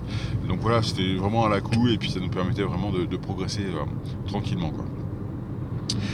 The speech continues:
Donc ça, ça a été, euh, ça a été notre petite vie qu'on a menée pendant, euh, pendant quatre, cinq ans. Euh, au bout de quatre, cinq ans, euh, moi, je me sentais, euh, je commençais à me sentir un petit peu à l'étroit dans mon, dans mon travail,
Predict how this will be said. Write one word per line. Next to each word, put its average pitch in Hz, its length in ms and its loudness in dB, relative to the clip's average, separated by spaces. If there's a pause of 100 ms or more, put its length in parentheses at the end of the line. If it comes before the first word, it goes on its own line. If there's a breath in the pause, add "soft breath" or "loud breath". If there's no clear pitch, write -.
(260 loud breath)
Donc 117 180 6
ça, 151 100 4
ça 151 140 4
a - 20 6
été, 123 240 4
euh, 92 300 6
ça 104 100 6
a 98 40 4
été 104 180 2
notre 101 160 2
petite 101 260 -2
vie 110 240 0
qu'on 110 160 -2
a 92 80 0
menée 104 300 2
pendant, 92 420 0
euh, 85 60 2
pendant 90 260 0
quatre, 101 220 -2
cinq 95 280 0
ans. 120 200 0 (380 loud breath)
Euh, 82 200 4 (180)
au 117 80 2
bout 123 140 2
de - 80 -2
quatre, 120 140 2
cinq 107 260 0
ans, 120 300 4
euh, 90 220 4
moi, 104 120 2
je 101 100 -2
me 101 60 0
sentais, 104 280 0
euh, 98 220 2
je - 80 -2
commençais 95 280 0
à 98 40 2
me 98 40 0
sentir - 260 0
un 95 60 2
petit - 160 -2
peu 113 100 2
à 110 60 4
l'étroit 107 320 2
dans 104 80 0
mon, 98 280 0
dans 98 120 2
mon 101 120 0
travail, 123 400 0